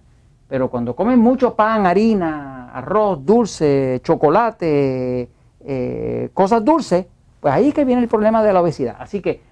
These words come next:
básicamente, la dieta dos por uno no es una dieta baja, alta en proteína. Es una dieta que utiliza proteína, ¿eh? Y u-,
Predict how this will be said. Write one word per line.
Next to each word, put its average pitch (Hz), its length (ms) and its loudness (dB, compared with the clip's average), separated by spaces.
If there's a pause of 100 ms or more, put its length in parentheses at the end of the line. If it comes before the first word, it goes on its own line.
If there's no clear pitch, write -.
básicamente, 185 640 -4
la 135 100 -4
dieta 170 220 -2
dos 226 140 2
por 247 160 0
uno 226 180 0
no 143 340 -2
es 196 60 -2
una 175 120 -6
dieta 170 260 -4
baja, 135 300 -6 (120)
alta 147 260 -4
en 143 60 0
proteína. 117 420 -10 (280)
Es 135 120 -10
una 202 160 0
dieta 208 300 2
que 160 80 0
utiliza 165 460 0
proteína, 113 500 -12 (280)
¿eh? 202 120 -12 (540)
Y 135 120 -4
u-, 127 120 -6